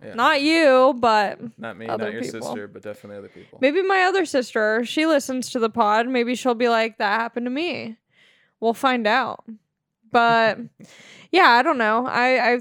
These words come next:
Speaker 2: I think I'm fine from that. It's not something that, like, I feel like there's other things, like, probably seeing my mom and dad fight when I was little, like, that's something that, like,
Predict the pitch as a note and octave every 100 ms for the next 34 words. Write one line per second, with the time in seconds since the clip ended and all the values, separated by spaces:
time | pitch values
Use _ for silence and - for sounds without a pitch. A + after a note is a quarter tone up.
0 | - - B3+ C#4+ B3+ A3+ A3 A#3 G#3 A3
1 | A3 A3 A3+ G#3+ G3+ G3 - A3+ A3+ A#3+
2 | - F4 E4 F#4+ F#4+ G4 F#4+ D#4+ A3+ -
3 | A#3 A3 A#3+ A#3 G#3+ - _ _ _ _
4 | _ _ _ _ A#3 A3+ G#3+ F#3+ G3+ -
5 | - _ _ _ _ _ _ - B3+ G4
6 | G4 D#4+ G4+ C#4+ B3+ C4+ C#4 D#4 D4+ D4
7 | C4 - - - - _ D#4 E4 F#4+ F4+
8 | F#4 F#4 F4+ D4+ A#3+ A3 A#3+ B3 A3 F#3+
9 | G#3 G#3 B3 A#3 B3+ B3+ B3+ A#3+ B3 B3
10 | C4 C4 A3+ A#3 A3 G#3+ B3+ B3+ B3+ B3+
11 | G#3 G3+ G3 G3 G3+ -